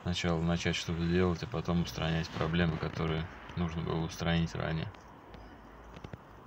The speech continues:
Здесь вот видно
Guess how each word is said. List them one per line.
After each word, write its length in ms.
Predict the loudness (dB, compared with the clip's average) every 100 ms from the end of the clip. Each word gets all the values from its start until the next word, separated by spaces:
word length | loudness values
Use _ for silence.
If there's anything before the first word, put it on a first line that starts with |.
| -20 -20 -18 -20 -20 -20 -20 -20 -20 -20 -20 -4
Здесь 380 | 0 4 4 4
вот 160 | 2 4
видно 440 | 6 8 8 6